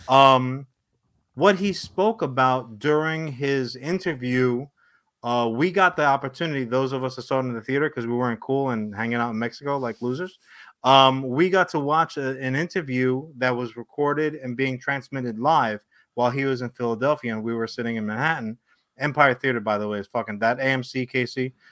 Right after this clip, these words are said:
If you listen back to this, that is a dynamite theater. You were right. But,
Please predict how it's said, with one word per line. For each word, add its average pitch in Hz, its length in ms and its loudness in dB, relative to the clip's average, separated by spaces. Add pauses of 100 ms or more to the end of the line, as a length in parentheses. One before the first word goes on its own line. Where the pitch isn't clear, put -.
(140)
If 120 140 -10
you 127 80 0
listen 139 280 0
back 127 260 6
to 139 40 -10
this, 135 300 -4 (340)
that 127 140 2
is 120 80 -2
a 120 80 -2
dynamite 127 560 2
theater. 123 280 0
You 117 220 -2
were 110 220 -2
right. 120 280 2 (1200)
But, 139 440 6